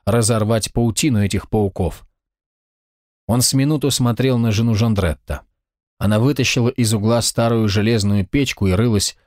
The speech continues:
в железном хламе. Мариус тихонько спустился с комода, стараясь не делать никакого шума.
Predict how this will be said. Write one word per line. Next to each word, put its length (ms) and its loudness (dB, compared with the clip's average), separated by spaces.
в 120 0
железном 500 2
хламе. 500 -4
Мариус 360 2
тихонько 460 -2
спустился 680 0
с 100 -2
комода, 440 0
стараясь 520 0
не 120 2
делать 400 0
никакого 460 -2
шума. 420 -6